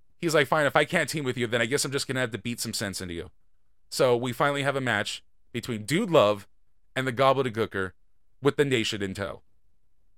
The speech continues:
And of course, Gobbledygooker cheats again and beats Dude Love. But then, randomly, because,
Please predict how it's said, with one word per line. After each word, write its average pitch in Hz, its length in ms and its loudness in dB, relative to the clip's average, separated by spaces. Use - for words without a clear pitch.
And 190 120 6
of 196 80 4
course, 175 580 6
Gobbledygooker 139 760 2
cheats - 460 -2
again 156 520 2
and 180 200 2
beats 208 280 2
Dude 175 260 0
Love. 113 360 4
But 240 160 8
then, 233 340 4
randomly, 196 800 2
because, 196 460 2